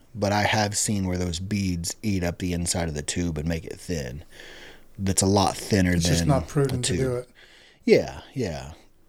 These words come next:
Speaker 1: The, there's two ways to fill a tire with balancing beads. One, I put the tire on, line up the balancing mark. I inflate it to where it sets both beads, and then I break one spot of the bead back down,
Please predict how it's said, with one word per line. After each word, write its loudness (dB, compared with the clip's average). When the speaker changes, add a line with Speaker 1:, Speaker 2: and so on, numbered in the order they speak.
Speaker 1:
The, 4
there's 4
two 8
ways 10
to -2
fill -2
a -6
tire -2
with -4
balancing -2
beads. -6
One, 0
I -6
put 6
the -6
tire -2
on, -4
line -2
up -2
the -6
balancing -4
mark. -4
I -2
inflate 6
it -2
to -6
where -2
it -6
sets 0
both 0
beads, 0
and 0
then 0
I 2
break 0
one 4
spot 4
of 0
the -2
bead 0
back 2
down, 0